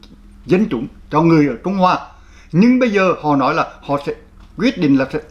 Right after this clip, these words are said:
tăng lên nữa, sẽ chích hơn một tỷ liều nữa. Là lý do tại sao? Lý do là vấn đề là hiệu nghiệm,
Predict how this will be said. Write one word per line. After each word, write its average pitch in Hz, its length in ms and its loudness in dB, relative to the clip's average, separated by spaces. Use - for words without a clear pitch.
tăng 254 220 -2
lên 262 220 2
nữa, 180 200 0
sẽ 151 60 -8
chích - 200 -8
hơn 262 260 4
một - 300 -2
tỷ 220 180 -2
liều 202 240 0
nữa. 170 180 -4
Là 156 100 -2
lý 135 160 0
do 180 140 -2
tại 139 200 -4
sao? 170 120 -2
Lý 139 140 2
do 190 140 0
là 175 80 0
vấn 147 180 -4
đề 156 120 0
là 135 120 -2
hiệu 147 340 2
nghiệm, 127 540 2